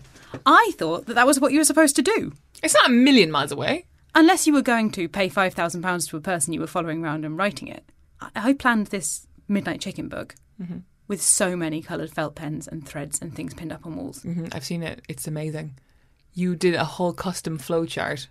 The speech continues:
Speaker 1: I did. I did do that. But you, I don't think, ever saw it when it was sort of in its real "I have directly copied what All a Heart does because
Speaker 2: Mm-hmm.
Speaker 1: she sells loads of copies"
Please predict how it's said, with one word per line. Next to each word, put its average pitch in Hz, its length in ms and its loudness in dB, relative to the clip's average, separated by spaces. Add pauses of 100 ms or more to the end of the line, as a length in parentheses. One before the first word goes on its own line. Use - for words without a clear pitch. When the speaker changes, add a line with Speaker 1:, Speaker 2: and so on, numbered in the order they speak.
(100)
Speaker 1:
I 220 80 -4
did. 175 220 -8 (160)
I 202 100 -4
did 233 180 -6
do 196 120 -6
that. 165 220 -8
But - 240 -2
you, 202 460 -2
I 196 80 -4
don't 190 260 -6
think, 180 260 -8
ever 170 160 -6
saw 165 200 -4
it 151 120 -6
when 160 100 -6
it - 80 -8
was 151 140 -8
sort - 160 -10
of - 240 -16 (920)
in 202 100 -4
its - 140 -6
real 165 540 -6 (300)
"I 151 80 -4
have 147 260 -8
directly 196 480 -4
copied 175 340 -8
what 156 120 -8
All 180 160 -4
a 175 40 -6
Heart 165 260 -4
does 151 180 -6
because 170 240 -6
Speaker 2:
Mm-hmm. - 160 -2
Speaker 1:
she 143 40 -4
sells 156 280 -4
loads 160 180 -6
of 151 80 -14
copies" - 440 -12